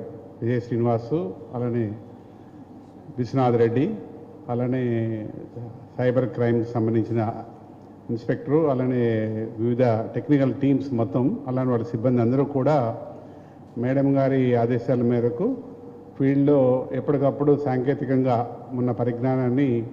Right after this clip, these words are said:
అందుబాటులో తీసుకొని వాళ్ళ అక్యూజ్డ్ యొక్క మూమెంట్స్ తెలుసుకొని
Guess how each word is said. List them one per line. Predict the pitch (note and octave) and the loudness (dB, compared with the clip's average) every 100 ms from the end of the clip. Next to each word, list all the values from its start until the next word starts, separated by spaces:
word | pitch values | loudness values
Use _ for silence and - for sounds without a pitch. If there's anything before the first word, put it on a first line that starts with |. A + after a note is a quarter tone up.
| - - - - | -12 -18 -18 -4
అందుబాటులో | A#2 B2+ C3 A#2 A#2+ | 0 2 2 4 0
తీసుకొని | - A#2 - C#3 D3 A3+ - - - - - - | 2 -2 0 4 6 4 0 -10 -14 -16 -12 -4
వాళ్ళ | B2+ C3 B2+ A#2 A#2+ - - | 0 2 2 2 -2 -10 -12
అక్యూజ్డ్ | B2+ - D#3 C#3+ | -10 0 2 4
యొక్క | C#3+ C3+ | 2 0
మూమెంట్స్ | C3 B2 C3+ C#3+ - - A#2 | -2 0 2 0 -2 -8 -4
తెలుసుకొని | A#2+ A2+ - B2+ B2 G#2+ | -2 -2 0 2 4 2